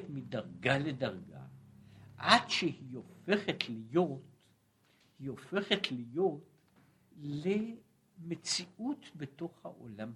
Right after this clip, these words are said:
הזה שלנו. זאת אומרת, אם, אם לקחת דוגמה, והוא אחר כך ידבר על זה הרבה, הרבה אופנים,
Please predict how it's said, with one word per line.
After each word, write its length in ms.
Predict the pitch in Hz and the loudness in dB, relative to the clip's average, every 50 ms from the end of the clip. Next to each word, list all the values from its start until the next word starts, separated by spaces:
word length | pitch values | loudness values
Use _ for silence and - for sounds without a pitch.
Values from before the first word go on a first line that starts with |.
| - | -12
הזה 260 | 117 101 90 92 92 90 | -18 -18 -16 -16 -16 -14
שלנו. 580 | 90 - - 90 85 82 82 82 80 78 78 80 _ _ _ _ _ _ _ _ _ _ _ _ _ _ _ _ _ _ | -14 -16 -16 -16 -16 -16 -18 -20 -20 -20 -20 -20 _ _ _ _ _ _ _ _ _ _ _ _ _ _ _ _ _ _
זאת 600 | - - - - _ _ _ _ _ _ _ - | -20 -20 -20 -20 _ _ _ _ _ _ _ -8
אומרת, 260 | 196 190 180 185 - | -4 -4 -4 -4 -8
אם, 220 | - 151 151 139 131 | -14 -12 -10 -10 -10
אם 240 | - - 139 135 123 | -10 -10 -10 -10 -10
לקחת 400 | 110 - - 165 160 160 156 127 | -10 4 6 6 6 6 4 -2
דוגמה, 460 | 104 107 95 90 107 117 131 123 107 95 - | -4 -6 -8 -6 0 2 4 4 4 2 -2
והוא 160 | - 127 120 | -10 -14 -14
אחר 200 | 104 - - 117 | -14 -14 -16 -14
כך 220 | - - - - | -14 -14 -14 -12
ידבר 440 | 110 95 90 87 76 85 107 120 117 | -12 -12 -10 -12 -10 -8 -6 -4 -2
על 140 | 113 104 92 | -2 -2 -2
זה 220 | - 92 87 80 | -4 -10 -16 -16
הרבה, 280 | 69 69 71 73 92 120 127 113 104 - | -16 -18 -18 -12 -8 -6 -6 -6 -8 -12
הרבה 280 | 80 87 - 98 104 117 120 117 | -20 -20 -18 -12 -10 -10 -8 -8
אופנים, 640 | 110 - - _ - 135 147 180 208 196 165 143 | -10 -14 -18 _ -14 -10 -6 -4 -2 -2 -2 -2